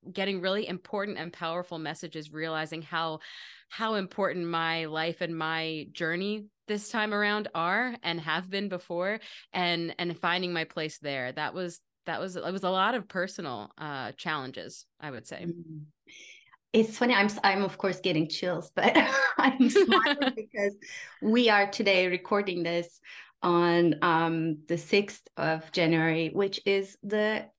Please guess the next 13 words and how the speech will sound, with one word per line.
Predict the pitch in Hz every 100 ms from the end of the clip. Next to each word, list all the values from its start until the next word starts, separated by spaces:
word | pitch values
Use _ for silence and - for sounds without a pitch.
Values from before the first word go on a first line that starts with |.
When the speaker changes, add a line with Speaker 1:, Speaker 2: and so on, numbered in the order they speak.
| _
Speaker 2:
Cancer, | 277 285 320 320 214 190 208 220 -
the | 226
water | 226 240 277 220 214 254
full | - 254
moon. | 254 302 349 202 202
And | - 202
of | 214
course, | - 269 165
we're | 165
Speaker 1:
Yeah. | 156
Speaker 2:
talking | 220 226 214
about | 196 -
water. | 202 233 208 196